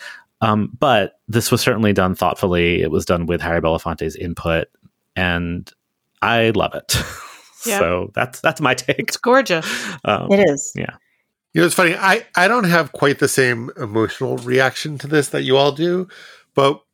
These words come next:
Speaker 4: I was watching it tonight at home, and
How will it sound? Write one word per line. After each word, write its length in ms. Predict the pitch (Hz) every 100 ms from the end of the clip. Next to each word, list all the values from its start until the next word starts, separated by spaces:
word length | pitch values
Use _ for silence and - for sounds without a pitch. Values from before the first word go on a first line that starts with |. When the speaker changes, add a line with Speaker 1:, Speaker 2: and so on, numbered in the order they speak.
| -
Speaker 4:
I 60 | 147
was 80 | 131
watching 320 | 147 135 143
it 140 | 143 - _ _ _ -
tonight 460 | - 113 117 127
at 140 | 117 95
home, 420 | 190 175 135 120
and 260 | 113 127